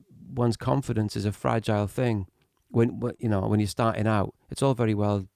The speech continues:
being a sideman playing at the back or at the side or to the right or to the left, but actually being at the front and saying something or singing something that you care about,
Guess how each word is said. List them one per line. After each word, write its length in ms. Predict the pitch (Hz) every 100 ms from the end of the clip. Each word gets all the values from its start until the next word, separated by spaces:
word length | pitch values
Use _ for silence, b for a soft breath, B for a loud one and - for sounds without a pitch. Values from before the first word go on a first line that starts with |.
| -
being 160 | 107 104
a 60 |
sideman 680 | - 107 107 107 95 95 -
playing 200 | 104 98
at 60 |
the 60 | 98
back 320 | 101 101 -
or 200 | 98 95 - b b b b b b b b -
at 140 | 135
the 80 | 131
side 320 | - 120 123
or 140 | 127 120
to 120 | -
the 100 | 127
right 180 | 120 120
or 80 | 120
to 100 | 127
the 80 | 120
left, 380 | 127 117 - -
but 240 | 117 - _
actually 320 | - 135 - 151
being 200 | 139 131
at 80 |
the 60 | 123
front 640 | 101 131 131 101 - - _ _ _ _
and 680 | 117 113 107 98 95 - - _ _ _ _ _ _ - -
saying 640 | - - - - 113 113 110
something 320 | 110 110 113
or 100 | 104
singing 360 | - 123 113
something 440 | 107 104 98 101 98
that 120 | 98
you 100 | 104
care 280 | - 117 120
about, 400 | 98 95 92